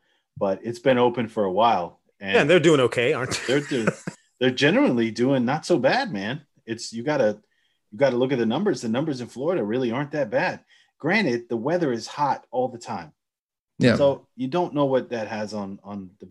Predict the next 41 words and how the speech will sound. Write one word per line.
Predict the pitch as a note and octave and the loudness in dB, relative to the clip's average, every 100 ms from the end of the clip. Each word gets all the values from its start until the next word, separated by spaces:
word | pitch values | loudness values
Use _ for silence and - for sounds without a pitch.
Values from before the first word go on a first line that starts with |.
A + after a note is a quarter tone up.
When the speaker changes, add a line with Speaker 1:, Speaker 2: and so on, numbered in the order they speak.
| G#2 - | -20 -10
Speaker 1:
on | A2 G#2 | -6 -6
the, | G2 | -6
the | F2+ G2 | -10 -6
virus | G#2 G2+ F#2 | -4 -2 -6
itself. | F#2 - D#2 - | -12 -14 -16 -8
Nobody | G#2+ B2+ A#2 | -4 -2 -2
knows. | E2+ - _ _ _ _ _ _ _ | -6 -12 _ _ _ _ _ _ _
But | D3 G3 A2+ F3+ - - - - _ _ - | -4 -2 -4 -6 -8 -8 -10 -16 _ _ -12
the | |
simple | - D#3 A2+ | -6 -6 -6
fact | - C3+ E3 | -6 -6 -6
is, | G#2+ F#2+ | -12 -12
is | F2+ | -10
shit, | - D#3 - | -8 -8 -6
everything's | F3+ B3+ G#3 A#2+ | -4 -2 -2 -2
open | E3+ A3 | -4 -4
in | G2 | -6
Florida, | - A#3+ A3 D#2+ _ _ _ _ _ - | -4 -4 -4 -8 _ _ _ _ _ -6
and | A2 | -2
masks | B2+ G3 - F#3+ | 0 0 -2 -4
aren't | C#3 | -4
mandatory. | A#2 G3 C#4 - G#2 E2 E2 _ _ _ _ _ _ _ | -2 -2 -2 -4 -4 -6 -10 _ _ _ _ _ _ _
Speaker 3:
No. | A2 A2 G#2 F#2+ - _ _ | 4 6 6 4 -6 _ _
Speaker 1:
So, | - C#3 C3+ C#3 A2 - _ B2 | -2 2 4 2 -4 -14 _ -4
like, | C3 C3 - _ _ _ - | -2 -4 -8 _ _ _ 2
Speaker 3:
That's | D3 - | 4 6
Speaker 1:
people | D#3 C3+ | 6 6
Speaker 3:
a, | |
Speaker 1:
are | |
Speaker 3:
my | D#3 | 6
mom's | D#3+ E3 E3+ D3 | 6 6 6 6
running | D3+ D3+ | 4 4
around. | C#3 C#3+ C#3+ G#2+ | 2 2 0 -4
My | C3+ C#3 | -2 0
mom's, | C#3+ D3+ D3+ C#3 - | 2 0 0 -4 -6
uh, | G#2+ C3+ C3 C3 B2 | -2 2 2 2 0
sixty-seven | - - - D3+ - D3 - C#3+ | -4 -8 -6 -4 -4 -2 0 2
years | D3 C3+ B2+ | 2 0 0
old, | D3 B2 G#2+ | 0 0 -2
running | A#2 | -2
around. | A#2+ B2 B2 B2+ B2+ | 0 0 0 -2 -4